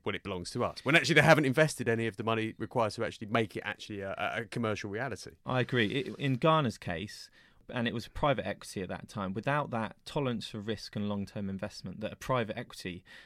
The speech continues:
Speaker 2: um, investor can provide, would you be able to find such a,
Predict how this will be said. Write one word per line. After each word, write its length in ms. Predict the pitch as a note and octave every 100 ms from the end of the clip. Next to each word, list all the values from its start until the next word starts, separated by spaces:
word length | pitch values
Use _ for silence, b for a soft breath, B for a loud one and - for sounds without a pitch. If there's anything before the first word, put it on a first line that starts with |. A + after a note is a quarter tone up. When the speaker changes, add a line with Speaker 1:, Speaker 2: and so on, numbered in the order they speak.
| B G#2+
Speaker 2:
um, 260 | F#2+ F#2 G2
investor 460 | F#2+ - - F#2 -
can 380 | - G#2+ F#2+ F#2 -
provide, 600 | G#2 G#2+ F2 B1+ - - _ _ _ _ -
would 420 | A#2+ C#3 C3+ -
you 100 | A2+
be 160 | G#2 A2
able 200 | G#2+ -
to 160 | -
find 500 | - B2 G#2 F#2+ F#2
such 400 | - - - -
a, 240 | G2+ G2